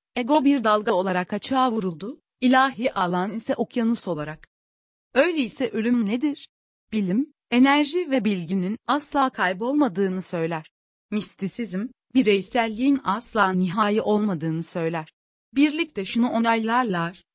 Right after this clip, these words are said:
ölüm dönüştür. Dalga sakinleşir, okyanus kalır. Ego çözülür, alan devam eder. Ve özlem.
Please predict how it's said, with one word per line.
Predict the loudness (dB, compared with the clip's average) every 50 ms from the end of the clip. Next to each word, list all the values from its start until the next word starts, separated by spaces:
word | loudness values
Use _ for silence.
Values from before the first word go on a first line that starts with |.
| _ _ 2
ölüm | 4 4 6 6 6 4 4
dönüştür. | 2 -2 -2 -2 -6 -10 -12 -12 -12 -12 -14 _ _ _ _ _ _ _ _ 0
Dalga | 2 2 2 2 0 -2 -2
sakinleşir, | 0 -2 -2 -2 -2 -4 -8 -6 -6 -6 -6 -6 -8 -8 -8 -10 -18 _ _ _ _ _
okyanus | -8 -8 -4 -2 0 0 0 -2 -2 -8
kalır. | _ -10 -10 -8 -8 -10 -12 -18 _ _ _ _ _ _ _ _ _
Ego | -6 0 2 2 2
çözülür, | 2 0 -4 -4 -4 -4 -6 -4 -4 -6 -6 -8 -14 _ _ _ _ _ -4
alan | -2 0 2 2 2 0 0
devam | -2 -2 -2 -2 -4 -4 -2 -4
eder. | -6 -6 -8 -12 -14 -14 -18 _ _ _ _ _ _ _ _ _ _ _ _ _ -4
Ve | -2 -2 0 0
özlem. | 0 -2 -2 -2 -4 -4 -4